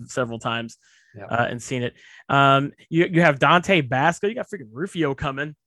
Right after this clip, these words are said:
Speaker 1: That's freaking awesome. I'm <laughs> excited about Rufio gonna be
Speaker 2: Yeah,
Speaker 1: there.
Speaker 2: but the, the,
Speaker 1: That's great.
Speaker 2: I'm more, I'm, I more geek out about him because Avatar: The Last Airbender.
Speaker 1: Yeah,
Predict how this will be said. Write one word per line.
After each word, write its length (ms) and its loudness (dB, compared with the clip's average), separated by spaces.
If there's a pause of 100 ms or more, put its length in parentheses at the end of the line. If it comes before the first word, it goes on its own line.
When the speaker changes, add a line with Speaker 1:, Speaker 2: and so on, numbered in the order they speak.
Speaker 1:
That's 140 -6
freaking 240 -2
awesome. 300 -2
I'm 160 0
<laughs> 40 -2
excited 360 4
about 260 4
Rufio 500 -2
gonna 260 -10
be 220 -10
Speaker 2:
Yeah, 200 4
Speaker 1:
there. 180 -2
Speaker 2:
but 100 -6
the, 280 -14
the, 80 -12
Speaker 1:
That's 180 -8
great. 400 -4
Speaker 2:
I'm 80 0
more, 340 4
I'm, 220 0
I 160 2
more 220 -2
geek 240 -6
out 100 2
about 320 -4
him 220 -4
because 320 -8
Avatar: 400 -2
The 80 -6
Last 320 -6
Airbender. 520 -6
Speaker 1:
Yeah, 680 0